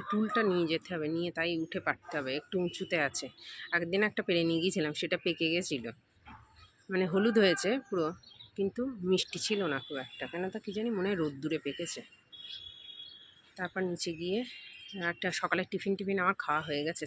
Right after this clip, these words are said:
চান টান করে, আহ, তারপরে হচ্ছে বাবাকে খেতে দিয়ে আমি খেয়ে নিয়েছি। মা এখন পুজো করছে, অভি বাড়ি নেই। আর দারুণ রোদ্দুর বেরিয়েছে, দারুণ, এই কদিন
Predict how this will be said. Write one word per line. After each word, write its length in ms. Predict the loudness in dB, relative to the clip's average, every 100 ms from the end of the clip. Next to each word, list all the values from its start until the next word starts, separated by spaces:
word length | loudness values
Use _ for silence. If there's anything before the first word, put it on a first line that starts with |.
| 0
চান 160 | 2 2
টান 140 | 0 -2 -2
করে, 180 | -4 -4
আহ, 1300 | -6 -16 -18 -16 -18 -14 -6 -4 -2 -4 -4 -4 -4 -6 -12 0
তারপরে 380 | 2 4 2 -2 -4
হচ্ছে 260 | -6 -4 -2 2
বাবাকে 300 | 4 2 -2
খেতে 200 | -4 -2 -2
দিয়ে 180 | 0 0
আমি 120 | 0 -2
খেয়ে 180 | -2 -2
নিয়েছি। 320 | -2 -2 -4 -10 -14 -18 -16 -10 4
মা 100 | 6 6
এখন 180 | 6 0 0
পুজো 220 | 0 0
করছে, 380 | -2 -6 -6 -6 -8 -18 -20 _ _ -20 -18 -8
অভি 160 | 2 4
বাড়ি 280 | 6 4 4 0
নেই। 120 | -2 -6 -20 -20 -20 -20 -18 -16 -14 -16 -18 -20 -20 -20 -20 _ -20 _ -20 -20 _ -6
আর 60 | 4
দারুণ 280 | 6 6 4 2
রোদ্দুর 260 | 0 -2 -2
বেরিয়েছে, 360 | 0 -2 -2 -4
দারুণ, 300 | -4 -2 0
এই 120 | 0 0
কদিন 240 | 0 0